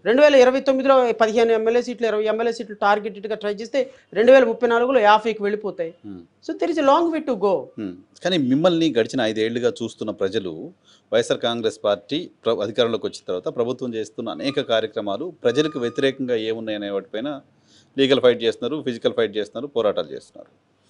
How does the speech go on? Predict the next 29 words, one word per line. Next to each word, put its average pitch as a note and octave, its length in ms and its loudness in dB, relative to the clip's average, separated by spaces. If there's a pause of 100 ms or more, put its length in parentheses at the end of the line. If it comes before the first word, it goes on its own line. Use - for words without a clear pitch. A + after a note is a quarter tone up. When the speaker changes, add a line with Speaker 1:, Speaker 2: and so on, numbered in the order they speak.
(340)
Speaker 2:
చేస్తూ A#3+ 640 2 (540)
ఒక D3 60 -14 (160)
ఛాన్స్ A3 280 -2
తీసుకుంటున్నారా D#3 520 -2
మళ్ళీ D3 240 2
అదే C#3+ 140 4
ప్రభుత్వం B2+ 400 -4
రావడానికి A#2 400 0
సంబంధించిన A2 340 -8
అవకాశం G2+ 300 -6
కల్పించేలా F#2 640 -8 (380)
అని B2 200 -6
అనుకునే A2 300 -8
వాళ్ళకి? F#2+ 300 -10 (800)
Speaker 1:
Maybe G#3+ 200 -2
you G#3+ 140 -2
are D3+ 120 0
right. C3+ 200 -8 (800)
ఎందుకంటే G3+ 640 -6 (1200)
ప్రజాస్వామ్యంలో A#3 720 2
ఎవరు G#3+ 280 4
ప్రభుత్వంలోకి G#3+ 640 -2
రావాలి F#3 400 4
అనేది F3+ 240 -2
నిర్ణయించేది F3 500 -4
ప్రజలు, D3 340 -10
నరసింహరావు A2+ 420 -20
గారు. G2+ 100 -20
Speaker 2:
మ్మ్, F2 140 -14